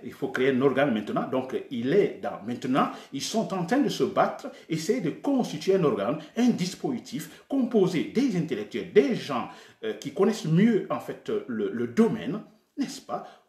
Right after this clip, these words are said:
pour pouvoir, euh, finalement élaborer une nouvelle constitution, n'est-ce pas ? Et, et, et, et pourquoi pas un code pénal, n'est-ce pas ? Il y a tout un boulot à faire, cher compteur guinéen.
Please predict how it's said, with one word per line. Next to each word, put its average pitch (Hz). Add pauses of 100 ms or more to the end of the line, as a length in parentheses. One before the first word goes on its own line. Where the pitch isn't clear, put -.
pour 117
pouvoir, 117
euh, 87
finalement 110 (340)
élaborer 113
une 104
nouvelle 95
constitution, 185 (320)
n'est-ce 170
pas ? - (420)
Et, 117 (140)
et, 98
et, -
et 95
pourquoi -
pas - (560)
un 98 (120)
code -
pénal, 208 (680)
n'est-ce 214
pas ? -
Il 127
y 123
a -
tout -
un 233
boulot 190
à -
faire, -
cher 110
compteur 85
guinéen. 73